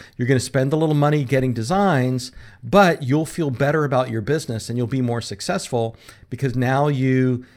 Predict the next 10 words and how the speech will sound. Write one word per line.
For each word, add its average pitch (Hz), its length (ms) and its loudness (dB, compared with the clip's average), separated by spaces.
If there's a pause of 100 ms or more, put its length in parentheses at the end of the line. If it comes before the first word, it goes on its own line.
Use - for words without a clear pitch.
(140)
get 127 220 0
equipment 160 540 -4
from 101 240 -6
us, - 400 -10 (360)
you 131 120 0
get 131 180 4
business 143 360 0
advice 156 400 0
from 113 260 -2
us, 117 240 -4